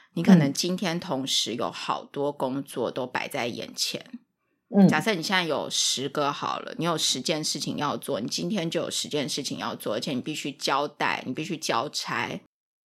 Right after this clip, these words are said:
Speaker 1: 那这十件里面一定会有难易、有复杂，要花的时间比较多，跟要花的时间比较少。然后甚至有的你可能不熟悉，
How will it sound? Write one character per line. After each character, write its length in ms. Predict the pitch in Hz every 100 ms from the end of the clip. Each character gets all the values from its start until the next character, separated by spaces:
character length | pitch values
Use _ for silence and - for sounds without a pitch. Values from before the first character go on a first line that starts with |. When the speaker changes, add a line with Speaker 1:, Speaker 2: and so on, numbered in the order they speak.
| _ -
Speaker 1:
那 360 | 196 170 151 - - _ _
这 160 | 262 233
十 320 | - - 165
件 240 | 233 190
里 80 | 143
面 160 | 170 175
一 20 |
定 180 | - 170
会 140 | 113
有 100 | 160 71
难 340 | 113 90 120 -
易、 280 | 190 156 127 - _
有 160 | 143 135
复 320 | - 208 160
杂， 320 | 147 - 113
要 160 | 170 165
花 260 | 180 165
的 40 | 151
时 140 | -
间 160 | 135 156
比 40 |
较 180 | 131 147
多， 240 | 143 143 151
跟 140 | 147
要 200 | 151 139
花 260 | 147 131 123
的 40 |
时 180 | - -
间 200 | 147 -
比 60 | -
较 180 | 80
少。 440 | 135 - - - - _ _ _
然 140 | - 147
后 80 | 190
甚 260 | - 202
至 260 | 185 202 170
有 220 | 147 98
的 160 | 131 120
你 100 | 135
可 100 | 180
能 100 | 98
不 120 | 147
熟 280 | 165 - 85
悉， 540 | - - 127 117 160